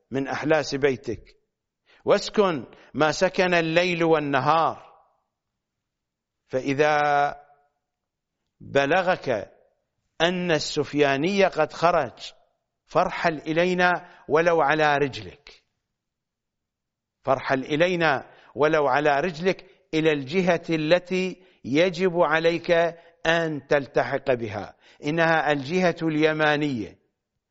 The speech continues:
ولكن إذا لم يكن الإنسان متمكنا من ذلك، فبإمكانه أن يلتحق بالجهة الخراسانية. فإذا بلغك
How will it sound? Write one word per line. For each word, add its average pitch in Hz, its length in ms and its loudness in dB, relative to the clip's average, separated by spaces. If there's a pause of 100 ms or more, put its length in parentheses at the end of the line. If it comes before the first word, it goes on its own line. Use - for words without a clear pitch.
(100)
ولكن 139 720 0 (300)
إذا 147 260 2
لم 170 200 -2
يكن 165 360 0
الإنسان 156 600 -2
متمكنا 170 800 -2
من 151 280 -4
ذلك، 165 560 0 (280)
فبإمكانه 151 1000 0 (240)
أن 156 180 0
يلتحق 156 920 0 (220)
بالجهة 147 580 0 (220)
الخراسانية. 127 1000 -2 (2250)
فإذا 147 440 2
بلغك 165 800 0